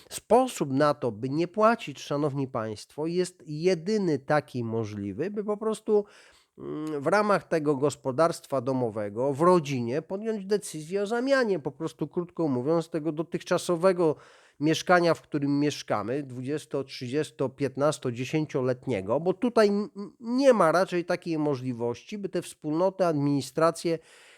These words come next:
jakoś grupowo miały zacząć przebudowywać te,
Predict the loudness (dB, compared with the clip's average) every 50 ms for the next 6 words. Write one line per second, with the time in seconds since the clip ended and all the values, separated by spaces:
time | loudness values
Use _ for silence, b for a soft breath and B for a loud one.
0 | b b b 0 0 0 2 0 -2 -2 -2 0 6 6 6 6 6 6 6 8
1 | 8 8 6 6 6 6 4 6 6 6 6 6 6 4 2 0 -4 -6 0 2
2 | 2 2 2 0 -2 -4 -4 -4 -8 _ -10 -4 0 0 0 0 0 2 4 4
3 | 4 4 2 0 0 4 4 4 4 2 -2 -10 -4 0 2 4 4 2